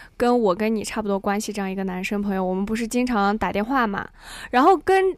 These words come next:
你打电话的时候，他就要在旁边一直讲，一直讲，然后他就可以接受跟，但是他的那个朋友打电话过来的时候，我在旁边，然后那个男生就会说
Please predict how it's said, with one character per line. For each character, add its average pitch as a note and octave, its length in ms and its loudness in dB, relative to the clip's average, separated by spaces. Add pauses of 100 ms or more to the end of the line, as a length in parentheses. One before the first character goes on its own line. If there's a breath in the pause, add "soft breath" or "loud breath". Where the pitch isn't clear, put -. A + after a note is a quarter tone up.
(160)
你 B3 300 4
打 D#4 180 6
电 A3+ 160 2
话 B3 120 -2
的 A3+ 120 0
时 - 140 -6
候， A3 100 -2
他 E4 240 2
就 F4 80 6
要 C#4+ 100 6
在 C#4 120 2
旁 G#3+ 260 -2
边 A#3+ 260 0
一 F#4 100 0
直 G#3 180 -4
讲， - 200 -6
一 C4+ 140 -4
直 G3 160 -8
讲， F#3+ 260 -4 (280 loud breath)
然 C4 100 2
后 G4+ 100 4
他 A4+ 120 0
就 B4 120 4
可 - 160 -2
以 D4+ 140 2
接 D4+ 220 0
受 C#4+ 320 2 (220)
跟， C#4+ 220 2 (260 loud breath)
但 - 160 8
是 - 300 2 (180 loud breath)
他 G4 220 4
的 F#4+ 120 2
那 D#4 100 0
个 A#3+ 100 -2
朋 F#3+ 300 -4
友 G3+ 140 0
打 F#3+ 200 -4
电 G3 100 -4
话 B3+ 180 -2
过 C4 180 0
来 G#3 100 2
的 G3+ 80 -2
时 A#3 80 -6
候， G#3 80 -2
我 F3 200 -6
在 A3 140 0
旁 F#3 260 -4
边， F#3+ 340 -2 (300 loud breath)
然 G#3 120 0
后 D4 120 2
那 E4+ 80 2
个 C#4+ 100 0
男 G#3 200 0
生 A#3+ 160 -2
就 B3+ 140 0
会 B3 80 2
说 B3 160 -2